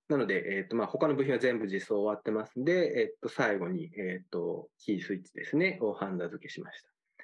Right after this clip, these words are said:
で、今使ってるメインのキーボードが、あの、先ほど説明したアトム六六なので、えーっと、三十五グラムの割と軽い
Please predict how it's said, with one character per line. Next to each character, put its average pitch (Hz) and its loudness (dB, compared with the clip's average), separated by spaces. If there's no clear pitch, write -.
で、 208 4
今 240 4
使 - 0
っ 127 0
て 127 2
る 117 4
メ 185 6
イ 160 4
ン 120 2
の 101 0
キ 120 -2
ー - 0
ボ 123 4
ー 110 2
ド 98 2
が、 92 0
あ 104 -6
の、 98 -4
先 - -6
ほ 117 2
ど 113 4
説 113 -4
明 107 2
し - -6
た 107 2
ア 110 2
ト 113 2
ム 95 0
六 92 -2
六 95 0
な 98 0
の 90 -4
で、 113 4
え 101 -4
ー - -10
っ - -20
と、 92 0
三 98 2
十 98 2
五 107 4
グ 113 4
ラ 92 0
ム 90 0
の 90 0
割 123 2
と 120 0
軽 117 2
い 110 -2